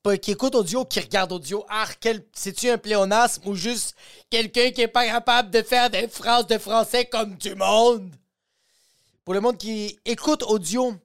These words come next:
c'est un cop de beer pong, mais bleu, et il est plutôt épais en plastique. Euh, orange, j'en cherche.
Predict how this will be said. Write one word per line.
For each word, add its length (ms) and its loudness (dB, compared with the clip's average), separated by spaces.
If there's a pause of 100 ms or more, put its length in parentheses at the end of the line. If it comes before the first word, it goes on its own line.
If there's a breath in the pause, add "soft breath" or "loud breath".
(180)
c'est 260 -4
un 160 0
cop 380 0
de 100 -2
beer 400 2
pong, 480 2 (380)
mais 200 0
bleu, 520 2
et 100 0
il 120 0
est 40 -4
plutôt 540 -4
épais 480 0
en 120 0
plastique. 920 -4 (680)
Euh, 120 -4 (140)
orange, 840 0
j'en 240 -6
cherche. 720 -6